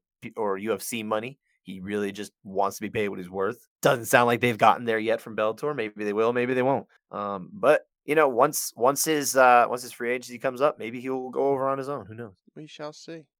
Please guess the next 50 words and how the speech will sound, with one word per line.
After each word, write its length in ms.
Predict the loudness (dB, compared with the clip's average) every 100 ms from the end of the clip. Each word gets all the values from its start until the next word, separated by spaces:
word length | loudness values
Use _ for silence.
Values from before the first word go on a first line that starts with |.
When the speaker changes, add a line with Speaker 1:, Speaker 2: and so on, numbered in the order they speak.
| -14
Speaker 1:
He's, 380 | -8 -8 -2
uh, 360 | 2 4 6 4
he's 180 | -2 2
not 160 | 4 6
exactly 380 | 6 6 4 -2
dancing 460 | 2 2 2 0
around 220 | 4 4
the 60 | 2
fact 300 | 0 0 0
that 140 | -4
he 100 | -6
just 200 | -8 -8
wants 280 | -2 -2 -2
to 60 | -8
get 160 | -10 -8
paid. 340 | -6 -6 -10
He, 200 | -16 -16
his 160 | -16 -10
nickname 340 | -8 -4 -4
is 100 | -4
the 80 | -8
Mercenary. 640 | -6 -4 -6 -8 -10 -10 -16 _ _
Speaker 2:
I 120 | -4 -2
like 280 | -2 -4
it. 120 | -8 -14 _
You 140 | -10
know, 100 | -6
you 160 | -6 -6
not, 220 | -8 -8
don't 160 | -8 -10
try 180 | -6 -4
to 100 | -4
act 220 | -6 -8
like 160 | -12 -10
you're 100 | -14
the 60 | -8
best 320 | -8 -8 -10
in 80 | -12
the 60 |
world. 340 | -10 -8 -8 -10
Just 340 | -16 -16 -12
say, 200 | -10 -10
"Hey, 240 | -10 -12
I, 40 | -12 -12
I 20 |
wanna 240 | -12 -10 -10
get 160 | -12
paid 220 | -10 -12 -10
the 80 |
most." 420 | -12 -12 -14 -20